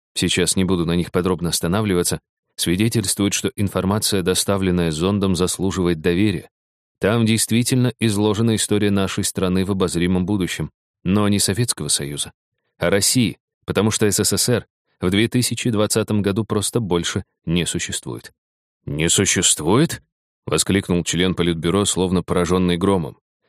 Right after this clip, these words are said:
Он остановился на месте посреди слегка присыпанной снежком дорожки и глядел на гостя, пожёвывая бескровными губами.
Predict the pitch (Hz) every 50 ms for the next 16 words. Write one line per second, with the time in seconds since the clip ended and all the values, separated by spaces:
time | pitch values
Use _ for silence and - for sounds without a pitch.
0 | _ - 85 92 101 92 - - 101 107 110 110 117 123 117 - - 110 110 117
1 | 113 110 101 92 - - 90 - 90 - - 90 92 98 107 - - 98 92 -
2 | - - 104 95 - 95 95 - - 107 101 - 92 92 87 - - 92 92 -
3 | - 110 104 95 85 87 90 110 117 - - - 101 - _ _ _ _ _ -
4 | 76 87 90 95 98 98 87 104 113 113 107 98 95 87 95 113 120 107 - -
5 | - - 92 87 82 101 107 101 92 90 90 90 80 82 87 - - - 98 107
6 | 95 92 95 90 90 82 78 87 87 85 104 101 85 65 - -